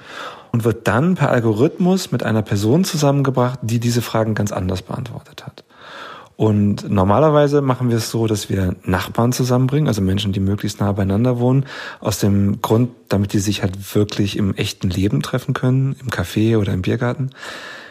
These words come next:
In diesem Jahr können die Leute sich nicht treffen, die Gespräche finden nur per Videoanruf statt. Und deshalb haben wir über ganz Deutschland hinweg gematcht. Das heißt, das erste Mal in der Geschichte von Deutschland spricht,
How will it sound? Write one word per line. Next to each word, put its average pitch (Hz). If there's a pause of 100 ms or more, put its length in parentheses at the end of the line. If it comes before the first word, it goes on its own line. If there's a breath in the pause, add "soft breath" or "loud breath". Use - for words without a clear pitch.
(200 loud breath)
In 113
diesem 147
Jahr 131
können 180
die 139
Leute 101
sich 101
nicht 101
treffen, 127
die 110
Gespräche 107
finden 101
nur 101
per 92
Videoanruf 120 (500 loud breath)
statt. - (340 loud breath)
Und -
deshalb 131
haben 127
wir 117
über 113
ganz 110
Deutschland 107
hinweg 95
gematcht. 80
Das -
heißt, 101
das 101
erste 110
Mal 95
in 117
der 107
Geschichte 110
von 104
Deutschland 101
spricht, -